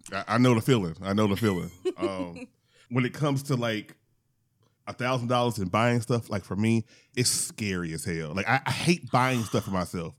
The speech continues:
Speaker 1: I absolutely hate, like, if you say, if you,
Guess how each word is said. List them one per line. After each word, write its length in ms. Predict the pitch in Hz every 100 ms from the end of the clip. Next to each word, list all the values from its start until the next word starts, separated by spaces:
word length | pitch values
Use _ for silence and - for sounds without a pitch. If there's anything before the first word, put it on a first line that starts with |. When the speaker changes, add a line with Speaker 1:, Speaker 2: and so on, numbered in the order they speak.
| _ _
Speaker 1:
I 220 | 120 135 131
absolutely 640 | 139 139 139 131 123 117 110
hate, 460 | - 117 120 - - -
like, 280 | - 127 123 - _ _ _
if 180 | 147 135
you 240 | 131 185 226
say, 460 | - 165 143 123 -
if 120 | 131
you, 120 | 123